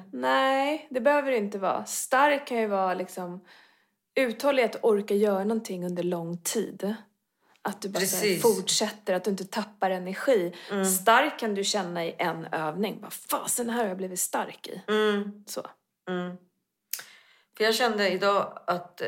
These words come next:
Speaker 2: när jag tränade benen,
Speaker 1: Mm.
Speaker 2: till exempel,
Speaker 1: Mm.
Speaker 2: så hade jag något, något så här, eh, någon kilo, jag kommer inte ihåg om jag hade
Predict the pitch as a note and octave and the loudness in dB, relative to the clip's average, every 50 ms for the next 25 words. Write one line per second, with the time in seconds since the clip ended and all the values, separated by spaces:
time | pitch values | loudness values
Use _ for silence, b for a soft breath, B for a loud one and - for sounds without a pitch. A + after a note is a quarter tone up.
0 | - - - F#3 F#3+ F#3+ F#3 F3+ F#3 - G3 F#3+ F#3+ F3+ F3+ F#3 F3+ F3+ C4 B3 | -6 -6 -4 -2 0 2 2 0 2 0 0 0 2 0 0 -2 -2 -2 -2 0
1 | F#3+ D#3+ C#3 D3 C3+ - D3+ E3+ A3 A#3 C4+ E4+ - - - E3 D#3 - E3 D#3 | 0 0 0 0 -2 -4 -4 -4 -2 -2 -2 -2 -6 -8 -8 -8 -4 -4 -4 -4
2 | D3+ D3 - - D3+ D3 - A#3 A3+ A3 C4+ E4+ b b b b b b b b | -4 -2 -2 -2 0 -2 -4 -6 -4 -6 -6 -6 b b b b b b b b
3 | b _ - - G3+ F#3 F#3 F3+ E3+ D#3 C#3 A#2 A#2 G#2+ E2 - - - - - | b _ -2 0 2 2 2 2 2 2 0 2 0 -2 -4 -6 -12 -14 -10 -6
4 | F3 E3+ D#3 - - - - - - - - - F3 E3 D3+ D3 D3+ - - - | -4 -4 -4 -4 -6 -10 -10 -10 -12 -14 -12 -8 -6 -6 -6 -6 -8 -14 -18 -18
5 | - - - - - C#3+ C3 A#2+ B2 - - - B2 C#3+ - - - - - E3 | -14 -12 -12 -4 -2 0 0 0 0 -2 -2 -4 -6 -6 -6 -8 -8 -8 -8 -10
6 | - - - C#3+ D3 D3 D3 C#3+ C#3+ - - F3+ E3+ E3 E3 D3+ - C#3 C3+ C#3 | -10 -10 -10 -10 -8 -8 -6 -6 -6 -6 -4 -4 -4 -6 -6 -6 -6 -8 -8 -8
7 | - D#3+ D#3+ D#3 D3+ D#3 D3 C#3+ D3 D3 D3 C#3+ C#3 C#3+ C#3 C#3 C#3+ | -10 -10 -10 -10 -8 -8 -10 -8 -8 -8 -10 -10 -8 -10 -10 -10 -12